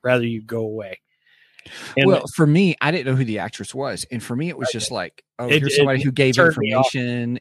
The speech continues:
Speaker 2: and, and that
Speaker 1: Yeah.
Speaker 2: was it. They gave
Speaker 1: It
Speaker 2: information. I want my cut, and then they're out the door. Well, who
Speaker 1: She
Speaker 2: is this person?
Speaker 1: She just totally turned me off. I don't like her.
Speaker 2: Well, I did. I, it, there was no story for her of who she was or why or why she was
Speaker 1: Well,
Speaker 2: even there or anything like that.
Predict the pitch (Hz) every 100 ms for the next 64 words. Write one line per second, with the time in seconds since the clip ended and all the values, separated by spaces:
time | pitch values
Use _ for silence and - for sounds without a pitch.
0 | 117 110 104 104 101 101 98 - _ _
1 | _ _ 139 135 156 131 190 143 - _
2 | _ _ 135 135 160 160 147 139 143 -
3 | 175 135 135 139 135 127 143 139 127 127
4 | 117 110 104 113 117 98 139 156 202 190
5 | 202 135 - 113 95 - 90 - - -
6 | 143 139 - 135 123 113 - 117 113 110
7 | 110 127 110 107 107 101 - - _ _
8 | _ - 147 135 180 - - 52 - -
9 | 151 147 156 170 143 135 143 - - 139
10 | 156 - 98 110 98 92 - 123 - 113
11 | 101 92 92 98 92 113 104 92 87 87
12 | 101 113 - 110 185 185 95 98 98 95
13 | 90 87 85 85 85 87 76 73 - -
14 | -